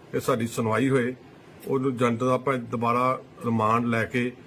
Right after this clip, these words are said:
ਉਹਨੂੰ ਕੋਈ ਪੁੱਛਿਆ ਜਾਏ ਕਿ ਬੇਟਾ ਸਾਡਾ ਹਾਲੇ ਕਿੱਥੇ ਹੈਗਾ ਤੇ ਕੀ ਹੋਇਆ, ਜਾਂ ਬੇਟੇ ਸਾਨੂੰ ਕੁਛ ਤੇ ਕੁਛ ਦੱਸ ਦੇ।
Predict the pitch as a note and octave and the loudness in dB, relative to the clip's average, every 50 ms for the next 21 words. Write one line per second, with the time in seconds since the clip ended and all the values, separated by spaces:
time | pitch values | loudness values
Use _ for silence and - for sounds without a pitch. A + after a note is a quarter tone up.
0 | - - - - - B2 B2 A#2+ C3+ C3 - - A#2 - - D#3 D3+ C#3+ C#3 C3+ | -20 -20 -20 -12 -8 -6 -4 -4 -4 -6 -6 -6 -8 0 2 4 4 4 4 4
1 | C#3 C3+ A#2 B2+ A#2+ A#2+ A#2+ B2 B2 B2 A#2+ A2+ A2 B2+ B2+ - - - C#3+ C#3+ | 2 2 2 0 0 2 2 2 2 2 0 0 -2 -2 -4 -6 -2 2 2 2
2 | B2+ G2 E2 - - - - - - - - - - - - - - - - - | 2 2 -2 -8 -10 -12 -16 -20 -20 -20 -20 -20 -20 -20 -20 -20 -20 -20 -6 -4
3 | - C3+ - - C#3+ D3+ D3+ D#3 C3+ A#2+ A#2 A2 A2+ A2+ A2 A#2 A#2 A2+ C#3 C#3 | -2 -2 -2 0 4 6 6 6 6 6 2 0 -2 0 0 -2 0 2 2 2
4 | C#3 C#3 C#3 D3 C#3 - - E3 D3+ - D3+ C#3 - - C#3+ A2+ - B2+ C#3 C3+ | 2 2 2 0 0 2 0 -2 2 2 2 2 2 0 0 0 0 0 0 0